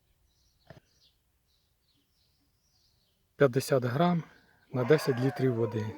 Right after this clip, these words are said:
Це все один оприскувач, одна бакова суміш.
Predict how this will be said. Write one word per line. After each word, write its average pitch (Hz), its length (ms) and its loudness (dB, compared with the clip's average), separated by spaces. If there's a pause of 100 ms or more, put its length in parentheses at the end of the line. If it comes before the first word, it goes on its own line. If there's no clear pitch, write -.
(180)
Це 131 120 -4
все - 200 -4
один 135 300 4
оприскувач, 113 600 -6
одна 123 200 -4
бакова 117 420 -4
суміш. - 480 -12